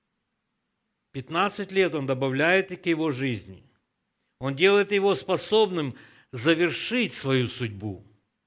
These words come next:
Потому что он, познав сердце с-, царя, Бог, познав сердце царя, он увидел, что тот может еще что-то сделать, и хочет что-то сделать,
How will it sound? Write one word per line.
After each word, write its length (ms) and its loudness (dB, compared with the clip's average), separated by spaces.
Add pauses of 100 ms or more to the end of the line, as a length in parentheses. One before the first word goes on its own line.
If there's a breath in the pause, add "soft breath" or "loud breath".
(340)
Потому 320 0
что 180 2
он, 180 0
познав 520 0
сердце 460 2
с-, 220 -8
царя, 720 2
Бог, 540 0
познав 340 -4
сердце 380 -4
царя, 420 -4 (280 soft breath)
он 200 -2
увидел, 380 2
что 200 -2
тот 340 -4
может 340 -6
еще 240 -10
что-то 260 -10
сделать, 260 -4 (160 loud breath)
и 100 -2
хочет 480 2
что-то 280 -4
сделать, 240 -2